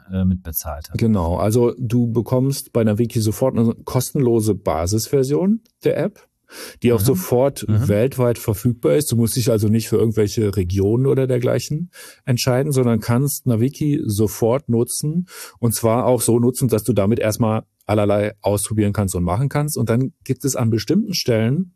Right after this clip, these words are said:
Speaker 2: den freundlichen Hinweis, dass du hier auch noch mehr machen könntest, indem du unser Abo namens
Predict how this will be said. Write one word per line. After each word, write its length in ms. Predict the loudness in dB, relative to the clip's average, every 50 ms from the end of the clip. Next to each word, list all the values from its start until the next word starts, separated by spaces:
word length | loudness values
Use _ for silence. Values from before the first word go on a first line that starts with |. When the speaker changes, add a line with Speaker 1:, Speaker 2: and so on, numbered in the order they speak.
| _ _ -8
Speaker 2:
den 520 | -2 0 0 2 2 2 2 2 0 0
freundlichen 1000 | -2 -4 -4 -2 0 2 2 2 2 0 0 0 2 2 2 2 0 0 2 2
Hinweis, 480 | 4 4 2 2 2 2 2 2 2 2
dass 140 | 0 -2 0
du 100 | 0 0
hier 220 | 2 2 2 2
auch 80 | 2 2
noch 160 | 2 2 2
mehr 220 | 2 2 2 2
machen 320 | 0 0 0 0 0 -2 0
könntest, 500 | 0 0 0 0 0 0 -2 -4 -6 -6
indem 460 | -2 -2 0 0 0 0 2 2 2
du 260 | 0 0 0 0 -2 -4 -6 -10 _ _
unser 580 | 0 2 2 2 2 2 0 0 0 -2 -2 -2
Abo 380 | 0 0 2 4 2 2 2
namens 840 | 0 0 0 0 0 0 0 0 -2 -4 -6 -8 -10 -12 -12 -12 -12